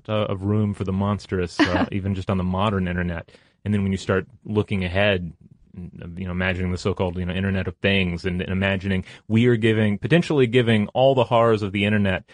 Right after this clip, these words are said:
Speaker 1: the ability to actually crawl out of our machines and,
Speaker 2: <laughs>
Speaker 1: and, uh, come, you know, slobbering out of our three D printers and find its way into our bed.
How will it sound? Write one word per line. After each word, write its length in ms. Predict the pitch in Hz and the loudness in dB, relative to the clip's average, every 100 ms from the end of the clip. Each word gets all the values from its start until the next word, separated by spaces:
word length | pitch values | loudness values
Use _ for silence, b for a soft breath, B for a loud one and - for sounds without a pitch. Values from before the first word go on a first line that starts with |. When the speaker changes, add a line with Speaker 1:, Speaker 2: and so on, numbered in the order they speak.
| b | b
Speaker 1:
the 80 | - | -2
ability 420 | 101 110 110 107 92 | 4 6 8 6 2
to 340 | 110 104 98 - | 0 0 -2 -4
actually 440 | 123 127 - 120 107 | -2 -2 -2 -2 -2
crawl 500 | - 113 113 113 113 | 2 6 8 8 6
out 140 | 110 | 4
of 60 | 101 | 2
our 100 | 98 | 0
machines 680 | 92 - 104 98 95 90 | -4 -2 0 4 4 4
and, 160 | - 92 - 285 | 4 2 0 -4
Speaker 2:
<laughs> 80 | - | -2
Speaker 1:
and, 340 | 104 101 98 | 2 2 4
uh, 140 | 101 101 | 4 4
come, 360 | 120 104 104 | 2 4 2
you 80 | 104 | 0
know, 60 | 92 | -2
slobbering 680 | - 117 107 107 107 104 104 | 0 4 4 4 2 2 2
out 120 | 101 | 2
of 100 | 98 | 2
our 100 | 95 | 0
three 260 | 107 104 | 0 -2
D 160 | 101 92 | 0 -4
printers 560 | - 104 104 98 92 90 | -2 -2 2 2 2 0
and 160 | 90 | -4
find 420 | - 98 98 95 87 | 0 2 2 0 -4
its 260 | 98 - | -10 -6
way 200 | 90 90 | -2 0
into 220 | 87 90 | 0 -2
our 140 | 85 82 | -4 -6
bed. 420 | 80 82 80 | -4 -4 -4